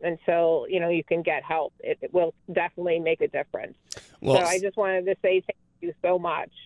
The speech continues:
Speaker 2: And thank you, Suzanne. Really appreciate the call and, and so happy to hear, uh, of your road to recovery. Suzanne in Buffalo opens the line for you,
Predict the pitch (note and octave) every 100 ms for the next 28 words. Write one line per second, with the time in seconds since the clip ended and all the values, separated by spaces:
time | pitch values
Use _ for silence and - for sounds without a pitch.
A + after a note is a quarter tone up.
0 | - _ _ C3+ B2 E3 C3+ F3 - D#3+
1 | D3 C#3+ D3 D3+ E3 D3+ E3+ - D#3+ D3+
2 | - D#3+ D#3+ D#3 C3 C#3 B2 C3+ - E3
3 | D#3+ D#3+ D#3 D3+ C#3 C#3 C#3 B2+ - -
4 | - C#3 C3+ A#2+ C#3 A#2+ C3+ C#3+ C3 C#3+
5 | C#3 C3+ C3+ C#3+ A#2+ B2 A#2+ C3+ A#2+ C#3+
6 | C#3 C3 C3+ B2 C#3 C#3 C#3 C#3 C#3 C#3
7 | C3 C3+ C3+ C3 B2+ C3 D#3+